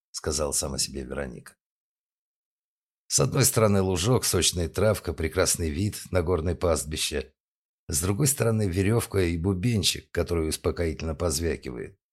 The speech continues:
Вероника возвратилась в каюту, чтобы позвонить Маринке. Ей хотелось выйти на балкон, чтобы и дальше любоваться белым городом в стиле барокко,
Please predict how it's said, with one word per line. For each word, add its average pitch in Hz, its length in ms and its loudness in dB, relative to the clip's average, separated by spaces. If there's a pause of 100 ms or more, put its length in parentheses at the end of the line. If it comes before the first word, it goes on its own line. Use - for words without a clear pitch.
(1000)
Вероника 107 540 2
возвратилась 101 640 2
в - 60 -4
каюту, 123 440 2
чтобы 78 340 -2
позвонить 85 540 0
Маринке. 80 560 -2 (160)
Ей 117 200 4
хотелось 139 500 2
выйти 131 220 2
на 120 120 2
балкон, 127 380 2
чтобы 87 340 0
и 85 40 0
дальше 92 320 0
любоваться 80 520 2
белым 80 320 0
городом 76 380 0
в - 40 -2
стиле 71 240 -2
барокко, 73 600 -2